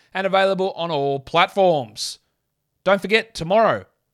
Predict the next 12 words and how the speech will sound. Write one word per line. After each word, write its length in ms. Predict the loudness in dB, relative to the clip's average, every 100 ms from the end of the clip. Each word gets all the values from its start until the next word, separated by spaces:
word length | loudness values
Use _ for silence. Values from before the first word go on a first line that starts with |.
| _ _
Thursday, 640 | 2 4 4 4 -2 -2 -14
thirteenth 580 | -4 2 2 2 -6 -4
of 60 |
October, 420 | -6 -2 -2 -2 -4
five 360 | -4 -2 -2
P 220 | -4 -4
M 140 | -4 -6 -8
Eastern, 500 | -8 -8 -8 -10 -10
two 240 | -8 -8
P 240 | -8 -6
M 140 | -6 -6
Pacific, 600 | -8 -6 -6 -6 -8 _